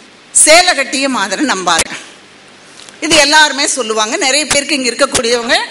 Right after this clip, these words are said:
வெளிநாட்டை சேர்ந்தவங்க இருக்காங்க, நம்மளை விட அவங்களுக்கு நல்லாவே தெரியும். "சேலை கட்டிய மாதரை நம்பாதேன்னா" நம்ம பதில் என்ன சொல்றோம்? "சேலை கட்டிட்டு இருக்கிற பொண்ணுகளை நம்பாத." ஒரு காலத்துல பெண்கள் சேலை தான் கட்டினாங்க, உண்மை.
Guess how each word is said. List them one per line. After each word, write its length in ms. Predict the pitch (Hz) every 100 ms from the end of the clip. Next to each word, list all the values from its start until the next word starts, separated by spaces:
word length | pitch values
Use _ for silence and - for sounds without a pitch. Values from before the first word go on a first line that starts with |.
| - -
வெளிநாட்டை 440 | 254 262 262 247 233
சேர்ந்தவங்க 440 | 240 214 220 233
இருக்காங்க, 520 | 240 220 214 208 311 339 - -
நம்மளை 340 | 208 262 311
விட 140 | -
அவங்களுக்கு 360 | 311 254 247 233
நல்லாவே 440 | 208 240 254 262
தெரியும். 300 | 254 196 196 - - - - - - - - - - -
"சேலை 440 | - - 320 453 539
கட்டிய 280 | 480 427 453
மாதரை 360 | 302 302 311 349
நம்பாதேன்னா" 560 | 339 277 285 277 508
நம்ம 200 | 494 427
பதில் 260 | 370 349 349
என்ன 240 | 311 254
சொல்றோம்? 200 | 240 214
"சேலை 240 | - 254 311
கட்டிட்டு 260 | 311 285
இருக்கிற 200 | 262 277
பொண்ணுகளை 500 | - 302 262 277 226
நம்பாத." 360 | 269 208 190 156 - - - - - - - - -
ஒரு 220 | 311 370 440
காலத்துல 440 | 339 294 262 302
பெண்கள் 380 | 427 247 240 240
சேலை 280 | - 226 196
தான் 160 | 202
கட்டினாங்க, 420 | - 196 185 175 202
உண்மை. 320 | 214 165